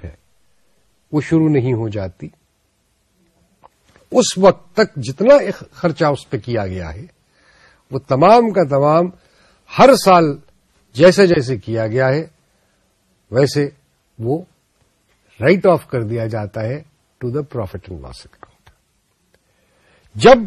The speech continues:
اس کی ڈیولپمنٹ شروع ہو گئی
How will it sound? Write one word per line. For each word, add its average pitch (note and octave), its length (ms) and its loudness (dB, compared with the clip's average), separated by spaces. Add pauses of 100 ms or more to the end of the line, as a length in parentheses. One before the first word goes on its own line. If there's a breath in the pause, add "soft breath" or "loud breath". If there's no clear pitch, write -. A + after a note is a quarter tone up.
(720)
اس F3 180 0
کی A3+ 200 0
ڈیولپمنٹ A3 580 6
شروع F#3 240 4
ہو C#3 160 4
گئی C3+ 140 -2